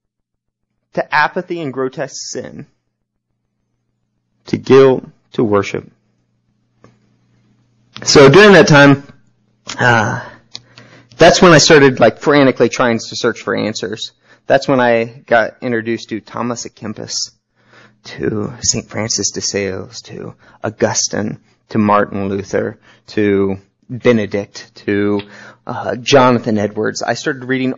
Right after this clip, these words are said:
all the devotional classics, saying, "There has to be an answer here." In, in,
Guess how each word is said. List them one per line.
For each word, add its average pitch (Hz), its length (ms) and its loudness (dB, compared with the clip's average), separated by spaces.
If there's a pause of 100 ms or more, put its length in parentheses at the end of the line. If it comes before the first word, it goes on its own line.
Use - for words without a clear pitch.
all 165 320 0
the 151 100 -10
devotional 131 580 -8
classics, - 560 -12
saying, 127 180 -6
"There 139 120 0
has 247 400 -2
to 226 80 -14
be 180 160 -4
an 165 80 -4
answer 180 320 -8
here." 113 340 -10 (200)
In, 220 180 0
in, 214 260 -4